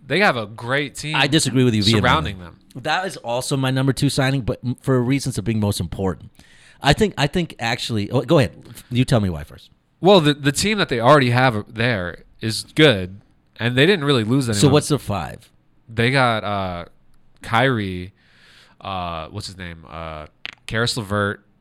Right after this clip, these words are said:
Speaker 1: Joe
Speaker 2: Who's
Speaker 1: Ha-
Speaker 2: good? If you don't know Karis LeVert, Karis LeVert, uh, probably would have been an all-star last year if he didn't get hurt, and he was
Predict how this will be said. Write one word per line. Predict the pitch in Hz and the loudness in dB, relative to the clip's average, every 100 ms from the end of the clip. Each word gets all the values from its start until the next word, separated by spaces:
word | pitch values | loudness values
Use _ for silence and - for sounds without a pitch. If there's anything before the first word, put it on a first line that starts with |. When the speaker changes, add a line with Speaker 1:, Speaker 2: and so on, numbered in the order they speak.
| _ 113 | _ -4
Speaker 1:
Joe | 101 160 | 2 4
Speaker 2:
Who's | 131 | 4
Speaker 1:
Ha- | |
Speaker 2:
good? | 143 156 113 | 2 2 2
If | 120 131 | -4 -2
you | |
don't | 170 180 | 0 0
know | 151 139 | 0 0
Karis | - 135 127 - | 0 -2 -2 -4
LeVert, | 95 107 104 | -4 -4 -2
Karis | 131 131 120 | -2 0 -2
LeVert, | 110 107 104 - - _ _ - | -6 -4 -4 -6 -18 _ _ -8
uh, | 101 98 98 | -4 -4 -2
probably | 127 117 120 | -2 -2 -2
would | 117 | -4
have | 107 | -4
been | 101 | -6
an | 95 | -4
all-star | 98 98 - 110 92 90 90 - _ | -4 -6 -8 -8 -6 -4 -6 -10 _
last | 101 95 95 - | -8 -6 -6 -8
year | 101 95 | -8 -8
if | 92 | -8
he | 98 | -10
didn't | 95 92 | -10 -8
get | 90 | -8
hurt, | 85 95 - | -8 -8 -8
and | 101 101 | -10 -8
he | 98 120 | -6 -4
was | 117 | -4